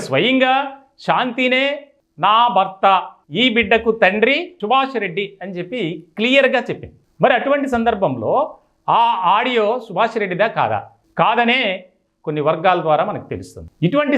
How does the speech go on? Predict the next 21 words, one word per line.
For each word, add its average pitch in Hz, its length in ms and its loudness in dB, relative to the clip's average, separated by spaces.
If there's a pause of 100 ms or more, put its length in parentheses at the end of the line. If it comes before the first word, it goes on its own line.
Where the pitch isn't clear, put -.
సందర్భంలో 147 540 -2 (880)
కొన్ని 254 240 6
ఫోటోలు 262 380 4
కూడా 247 200 4
సోషల్ 196 320 0
మీడియాలో 165 320 4 (600)
వైరల్గా 185 420 2
మారాయి. 90 220 -6 (440)
మనం 156 220 4
చూస్తున్నాం 220 420 4
స్క్రీన్ 165 300 -2
మీద. 104 120 0 (880)
ఆ - 100 2
యొక్క 240 140 -2 (600)
శాంతితో 233 600 0 (580)
సుభాష్ 226 340 2
రెడ్డి 202 200 -2
దిగిన 185 260 0
ఫోటోలు, 185 340 4 (760)
ఆ 175 100 6
యొక్క 226 120 0